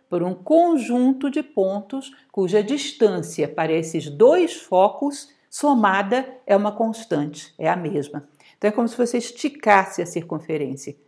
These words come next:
Você tem uma elipse, dois focos. Na verdade, é o contrário. A circunferência é que é um caso especial da elipse.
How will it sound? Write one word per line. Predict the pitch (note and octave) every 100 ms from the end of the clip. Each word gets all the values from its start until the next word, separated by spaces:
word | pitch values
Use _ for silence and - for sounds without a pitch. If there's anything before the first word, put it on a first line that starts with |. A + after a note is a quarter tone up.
| _
Você | _ C#3+
tem | D#3
uma | D3+ F3
elipse, | E3+ D3 - D3
dois | D#3 A3 A3+
focos. | - C#3 - - _ _
Na | -
verdade, | B3+ C#4 A#3+ C4+
é |
o | D4
contrário. | D4 D#4 D#4 G3+ F3+ D#3+ C#3 - _ _
A | -
circunferência | - E3+ G#3+ G3 G3+ F3+ G#3+ A#3+
é |
que | A#3
é | B3
um |
caso | - G3 G3 G3+
especial | A3 - B3 - F#3 F3+
da | D#3+
elipse. | D3+ C#3 C#3+ - -